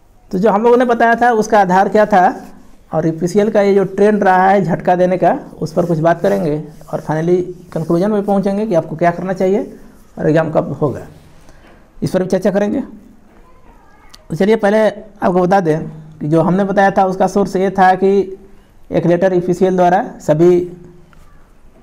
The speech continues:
पुलिस अधीक्षक जनपद के जहाँ जहाँ सेंटर था वहाँ लिखा गया था सेंटर choose करने के बारे में।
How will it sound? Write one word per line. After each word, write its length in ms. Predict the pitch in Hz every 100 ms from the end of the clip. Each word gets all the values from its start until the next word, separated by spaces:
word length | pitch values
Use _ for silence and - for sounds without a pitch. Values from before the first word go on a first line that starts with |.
| - _
पुलिस 200 | - 180
अधीक्षक 360 | 185 165 165 180 - - - - - - _ - - _ _ _ - _ - - 160
जनपद 360 | 160 160 180
के 240 | 185 175 190 - - -
जहाँ 140 | 151 156
जहाँ 120 | 170
सेंटर 280 | 175 165 180
था 140 | 180
वहाँ 120 | 170
लिखा 220 | 156 156
गया 180 | 180 185
था 140 | 185 220 - - - - - - -
सेंटर 360 | 151 160 190 233 - - - - - 151
choose 160 | 170 175
करने 240 | 180 175
के 60 | 180
बारे 200 | 180 190
में। 300 | 170 131